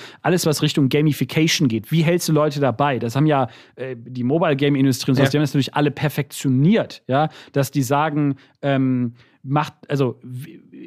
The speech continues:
Speaker 1: Belohnungs-, äh, Mechanismen, äh, Reward-Programme, die du in Sachen reinbringen kannst. Das ist halt ein super breites Feld.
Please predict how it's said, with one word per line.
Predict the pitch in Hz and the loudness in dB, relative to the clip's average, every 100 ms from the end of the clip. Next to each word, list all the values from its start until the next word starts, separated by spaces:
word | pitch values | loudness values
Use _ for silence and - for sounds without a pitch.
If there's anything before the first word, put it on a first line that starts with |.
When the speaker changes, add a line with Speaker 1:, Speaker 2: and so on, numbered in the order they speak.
| 151 | -4
Speaker 1:
Belohnungs-, | 147 165 170 208 190 180 - | 2 4 4 4 2 0 -2
äh, | 170 165 | -2 0
Mechanismen, | 151 156 165 151 147 143 156 135 131 135 | 2 2 2 2 2 0 -2 0 0 -2
äh, | 143 139 139 139 | -2 2 2 2
Reward-Programme, | 135 160 135 170 180 - 180 143 143 147 143 | 0 0 2 0 0 0 0 0 0 0 0
die | 127 143 | 0 -2
du | 151 | -2
in | 147 139 | -2 -2
Sachen | 143 143 | -2 -2
reinbringen | 131 131 160 127 120 117 | -2 0 0 0 -2 -4
kannst. | - 107 - | -6 -12 -8
Das | 131 | -6
ist | 139 | -2
halt | 151 127 | -2 0
ein | 139 139 131 117 120 139 131 | 2 2 0 -8 -10 -6 -4
super | 120 196 202 | -2 0 0
breites | 147 143 165 143 - | 0 0 -2 -4 -8
Feld. | - 143 247 | -2 0 0